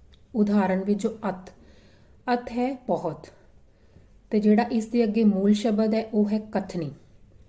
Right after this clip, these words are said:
ਕਥਨੀ ਦਾ ਮਤਲਬ ਹੁੰਦਾ ਹੈ ਕਹਿਣਾ। ਤਾਂ ਜੋ ਇਹਨਾਂ ਦੋਨਾਂ ਨੂੰ ਮਿਲਾ ਕੇ,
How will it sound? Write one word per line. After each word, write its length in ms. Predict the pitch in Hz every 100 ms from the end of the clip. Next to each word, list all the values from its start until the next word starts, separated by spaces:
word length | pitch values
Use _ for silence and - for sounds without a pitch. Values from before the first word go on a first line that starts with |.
| - - - -
ਕਥਨੀ 360 | 214 - 262
ਦਾ 100 | 254
ਮਤਲਬ 360 | 233 220 226 220
ਹੁੰਦਾ 220 | 220 208
ਹੈ 40 |
ਕਹਿਣਾ। 480 | 214 185 170 156 147 143 - - - - - - - -
ਤਾਂ 240 | 240 247
ਜੋ 360 | 226 214 220 240
ਇਹਨਾਂ 360 | 254 226 233 233
ਦੋਨਾਂ 360 | 202 208 220
ਨੂੰ 140 | 233 233
ਮਿਲਾ 480 | 214 190 170 170 -
ਕੇ, 200 | 220